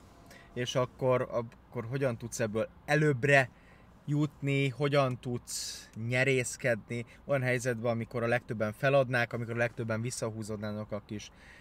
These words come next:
kis nyuszi barlangjukba. Ö, itt olyan érdekes technikákat fogok most bemutatni, olyan életszagú <laughs> történéseket, amikről hiszem, hogy,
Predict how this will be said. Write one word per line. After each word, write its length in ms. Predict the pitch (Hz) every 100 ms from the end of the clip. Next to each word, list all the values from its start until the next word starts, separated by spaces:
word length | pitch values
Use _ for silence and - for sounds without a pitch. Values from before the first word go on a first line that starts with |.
| - - - - -
kis 500 | 117 107 - - - - - - - - -
nyuszi 300 | 127 151 -
barlangjukba. 920 | 139 151 151 151 147 160 147 151 160 160 - - - - - - -
Ö, 140 | 120 127
itt 180 | 135 196
olyan 120 | 220
érdekes 380 | 185 156 147 143
technikákat 580 | 160 - - 131 127
fogok 320 | - 139 117 -
most 180 | 113
bemutatni, 560 | 120 139 139 120 117 131
olyan 160 | 147 -
életszagú 680 | 151 147 131 - - 117 - - -
<laughs> 100 | -
történéseket, 880 | 143 123 147 123 120 123 - 120 120 - - - -
amikről 1080 | 127 131 - - - - - - - 139
hiszem, 640 | 135 180 - 143 120 120 110 123
hogy, 420 | 123 120 120